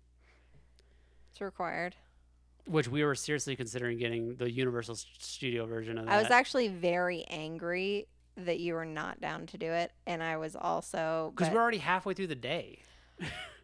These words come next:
Speaker 1: Here's the thing, is, like, everyone was like, "What is, like, the money?" And I just wanted to be like, "Homies, time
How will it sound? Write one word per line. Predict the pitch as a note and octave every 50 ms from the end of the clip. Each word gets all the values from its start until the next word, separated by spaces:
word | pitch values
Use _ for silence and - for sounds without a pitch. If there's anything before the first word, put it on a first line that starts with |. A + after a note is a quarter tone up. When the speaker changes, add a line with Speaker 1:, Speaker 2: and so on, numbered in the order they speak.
| - _ _ _
Speaker 1:
Here's | - - B3+ C#4 D4 C4
the | - C4+ C4
thing, | - - G3 F3+ E3+ E3+ E3+ E3+ F#3 G3+ - _ _ _ _ _ -
is, | G#3 G3+ G3+ F#3+ F#3
like, | F#3+ F#3+ F#3+ F#3 F3+ -
everyone | - G3+ G#3+ A3+ A#3 A#3
was | A#3 A3
like, | A3+ A3 B3 A#3
"What | A#3+ B3+ C4
is, | C4 C4 B3 - -
like, | B3+ C4 B3 -
the | - B3
money?" | A#3+ A#3+ B3 B3 B3 B3+ B3 A#3
And | - G3+ G#3
I | G#3 G3
just | F#3+ G3+ -
wanted | A3+ A3 A3 A3 G3+
to | G3+
be | G3+ G3+ G3+
like, | G3 F#3+ F3+ F3+ -
"Homies, | - F3+ D#3+ D#3+ D#3 D#3+ E3+ F3 - - - - _ _ _ _ _ _ _ _ _ _ _ _ _ _ _ _ _ _ _ _ _ _ _ _ _ _ _ _ _ _ _ _ _ _ _ _ _ _ _ - - - - -
time | - - - A#3+ A3+ A3+ A#3+ B3 C4 C4 C#4+ F4